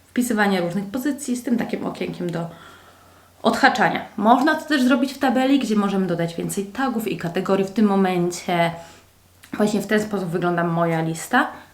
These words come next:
Natomiast jeśli dopiero zaczynacie, myślę, że ta opcja właśnie to do jest jak najbardziej wystarczająca. Wspomniałam o tabeli, dlatego od razu Wam pokażę, jak ją zrobić. Nie jest to bardzo skomplikowane. Po raz kolejny po prostu wpisujemy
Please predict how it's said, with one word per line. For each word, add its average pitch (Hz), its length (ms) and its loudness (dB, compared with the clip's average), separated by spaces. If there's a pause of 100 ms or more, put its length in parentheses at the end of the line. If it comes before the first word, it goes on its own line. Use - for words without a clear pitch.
(140)
Natomiast 254 540 2
jeśli 190 160 -4
dopiero 220 300 2
zaczynacie, 247 600 4
myślę, 202 380 0
że 196 120 -2
ta - 200 -10
opcja 175 320 -6
właśnie 170 520 -6
to 208 140 0
do 247 300 -2 (400)
jest 202 400 -2
jak 240 300 6
najbardziej 202 600 6
wystarczająca. - 880 -4 (540)
Wspomniałam 254 920 6 (320)
o 233 80 -2
tabeli, 202 420 2
dlatego 214 280 0
od - 100 2
razu 240 240 4
Wam 208 160 0
pokażę, 196 400 -2 (400)
jak 240 420 4
ją 220 160 4
zrobić. 165 380 -2
Nie 220 80 4
jest 196 100 -2
to 185 80 2
bardzo 170 180 -2
skomplikowane. 202 640 0
Po 208 100 0
raz 180 140 0
kolejny 165 340 0
po - 100 -10
prostu 170 300 -8
wpisujemy 185 600 -2